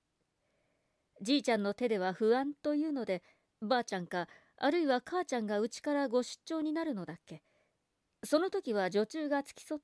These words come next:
て魚をむしった。「おいちい？おいちい。」女中はよく世話をする。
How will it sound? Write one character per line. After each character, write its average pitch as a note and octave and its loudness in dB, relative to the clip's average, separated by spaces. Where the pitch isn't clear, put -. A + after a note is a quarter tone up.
て F3+ -8
魚 A3 -6
を G#3 -6
む F#3 -8
し - -16
っ - -20
た。 - -20
「お A#3+ 4
い A#3+ -2
ち A#3 -6
い？ G4 -8
お D#4 2
い F4+ -2
ち - -8
い。」 - -12
女 A#3+ 8
中 A#3 -2
は G3 0
よ A3 -2
く G3+ -8
世 A3 -4
話 C4+ -4
を G3+ -12
す - -16
る。 F#3 -14